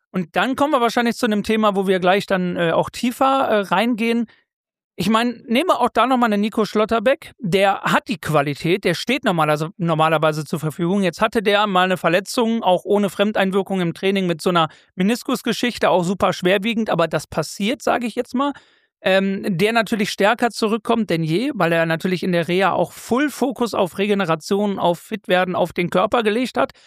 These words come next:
Also das ist ja auch eine Qualität. Wie komme ich nach so einer Verletzung zurück? Und dieses Comeback Stronger, ich komme stärker zurück,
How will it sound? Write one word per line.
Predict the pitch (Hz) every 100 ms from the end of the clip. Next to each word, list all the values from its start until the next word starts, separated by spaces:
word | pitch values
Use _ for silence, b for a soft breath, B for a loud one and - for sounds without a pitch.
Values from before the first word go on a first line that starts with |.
| b
Also | - 170
das | 160 185
ist | 226 196
ja | 175
auch |
eine | 233
Qualität. | 202 156 147 143 165 170
Wie | 175
komme | - 180
ich | 175
nach | 175
so | -
einer | 180
Verletzung | 151 170 165 - 170
zurück? | - 165 220 - b b b
Und | 185
dieses | 170 185 -
Comeback | - 160 214 170 151
Stronger, | - - 151 190 151 123
ich | 170 -
komme | 160 170
stärker | - 180 190 175
zurück, | - 151 190